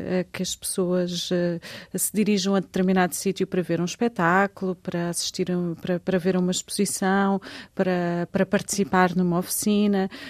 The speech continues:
Depois há textos, no caso, por exemplo, dos museus, eh, ou das exposições, que podem ser em museus, podem ser noutros sítios, que são, por exemplo, os textos de parede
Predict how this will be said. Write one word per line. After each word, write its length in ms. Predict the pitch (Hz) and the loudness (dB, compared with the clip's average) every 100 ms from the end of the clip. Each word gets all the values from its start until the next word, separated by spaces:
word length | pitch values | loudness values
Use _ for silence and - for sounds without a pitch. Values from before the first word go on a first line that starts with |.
| - - | -18 -4
Depois 300 | 226 269 254 | 4 6 6
há 100 | 262 | 4
textos, 540 | 262 262 208 - - | 4 4 4 0 -2
no 100 | 196 | -2
caso, 300 | 196 202 - | 2 0 0
por 180 | - 214 | -2 -2
exemplo, 460 | 202 208 196 190 180 | 0 0 0 -2 -2
dos 240 | 196 185 | -2 0
museus, 600 | 208 185 226 233 262 262 - - - - | 0 2 4 6 6 2 -6 -14 -14 -4
eh, 320 | 202 196 180 - | 0 2 2 4
ou 180 | 190 | 4
das 260 | 170 175 - | 4 0 -2
exposições, 760 | - - 180 - 180 170 160 | -6 -6 -6 -2 0 0 -2
que 100 | - - | -10 -8
podem 340 | 135 156 160 | -4 -4 -4
ser 180 | 156 160 156 151 156 | -6 -4 -4 -4 -4
em 140 | 170 165 | 0 2
museus, 420 | 180 180 214 - | 0 2 0 0
podem 220 | 175 175 | -2 -2
ser 160 | - 190 | 0 -2
noutros 260 | 190 - | -2 -2
sítios, 320 | 240 240 262 | -2 0 0
que 100 | - | -2
são, 280 | - 226 240 - - - - | -2 0 0 -2 -12 -16 2
por 120 | 247 | 4
exemplo, 460 | 226 220 233 226 233 | 4 4 2 2 2
os 140 | 214 | 0
textos 400 | - 214 - - | 2 2 2 -6
de 100 | - | -10
parede 800 | - 269 262 262 262 214 240 233 | 2 6 8 8 6 6 2 2